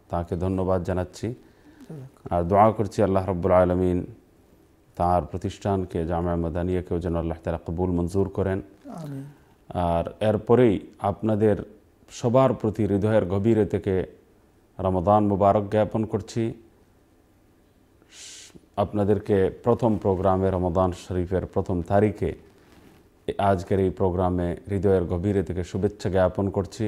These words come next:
Speaker 1: আল্লাহ রাব্বুল আলামিন এই প্রোগ্রামকে যেন কবুল মঞ্জুর করেন এবং সকলকে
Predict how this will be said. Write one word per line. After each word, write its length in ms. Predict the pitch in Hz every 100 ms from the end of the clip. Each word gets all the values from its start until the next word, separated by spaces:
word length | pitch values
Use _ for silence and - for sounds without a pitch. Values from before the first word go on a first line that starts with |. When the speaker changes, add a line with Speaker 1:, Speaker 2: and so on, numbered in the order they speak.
| -
Speaker 1:
আল্লাহ 240 | 101 98
রাব্বুল 240 | 95 82 90
আলামিন 400 | 87 87 92 95
এই 80 | 90
প্রোগ্রামকে 600 | 98 85 95 98 98 95
যেন 180 | 95 87
কবুল 360 | 101 92 107
মঞ্জুর 400 | 98 95 101 113
করেন 360 | 104 110 117 117 - - _ - - - - - _ _ _ -
এবং 480 | 101 95 98 92 87 - - - -
সকলকে 760 | - 120 - 135 120 110 90